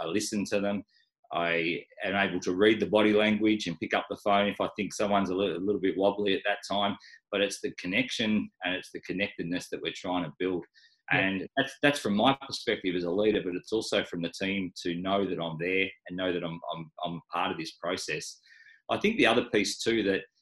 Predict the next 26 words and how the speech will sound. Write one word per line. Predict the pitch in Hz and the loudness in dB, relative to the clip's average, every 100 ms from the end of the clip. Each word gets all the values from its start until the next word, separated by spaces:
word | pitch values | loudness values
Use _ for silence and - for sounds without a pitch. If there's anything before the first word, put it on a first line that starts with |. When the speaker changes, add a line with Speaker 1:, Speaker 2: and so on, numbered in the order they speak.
| - | -4
Speaker 1:
we've | 107 117 | 0 2
really | 98 98 92 | 2 2 0
considered | 95 90 - 90 90 | -2 -6 -2 0 0
is, | 85 87 - - _ _ _ | 0 -4 -6 -12 _ _ _
uh, | - - - | -12 -12 -12
it's, | - - | -10 -6
I | 101 - | -4 0
think | 151 | 0
it's | 165 | 0
the | - | 0
role | 123 120 113 | 4 6 6
of | |
the | 101 | 4
leader | 92 98 95 | 2 2 2
to | 92 - | 0 0
keep, | 107 107 - _ _ _ _ | 0 0 -4 _ _ _ _
try | - 127 | 2 2
to | 120 | 4
keep | 117 95 | 2 2
routine | 98 95 - 95 92 92 90 | 2 2 2 2 2 -2 -4
and | 92 | -4
try | 110 101 | 0 2
to, | 95 | 2
try | - 107 - - | 0 -2 -2 -2
to | 98 | -2
keep | - 98 | 2 0